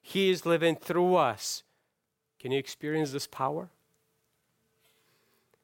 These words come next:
God attached us to Christ's body when he was dying on the cross.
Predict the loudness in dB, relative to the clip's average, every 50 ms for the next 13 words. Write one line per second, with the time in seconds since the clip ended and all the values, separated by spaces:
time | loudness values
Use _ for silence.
0 | _ _ _ _ _ _ _ 2 2 4 2 2 4 2 2 2 2 0 0 0
1 | 0 0 -2 -6 -6 -6 -6 -6 -4 -2 0 0 0 -2 -4 -2 0 2 2 2
2 | 2 0 0 0 0 -2 -2 -2 -2 0 0 0 0 0 0 0 2 4 2 2
3 | 2 0 0 -2 -4 -6 -4 -2 0 2 2 0 -2 -6 -8 -10